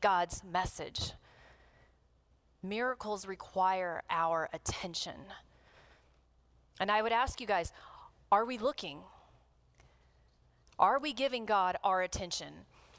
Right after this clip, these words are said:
Are we keeping our eyes open for what he's doing around us?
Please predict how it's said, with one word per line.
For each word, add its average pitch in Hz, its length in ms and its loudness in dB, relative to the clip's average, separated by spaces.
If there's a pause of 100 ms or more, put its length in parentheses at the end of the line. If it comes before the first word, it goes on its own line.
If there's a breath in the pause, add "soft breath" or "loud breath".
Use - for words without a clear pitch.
(580 loud breath)
Are 196 140 6
we 262 80 -2
keeping 294 400 -2
our 240 180 4
eyes 220 320 2
open 214 360 0
for 208 160 2
what 226 240 2
he's 220 260 -8
doing 190 580 -4
around 190 480 0
us? - 540 -4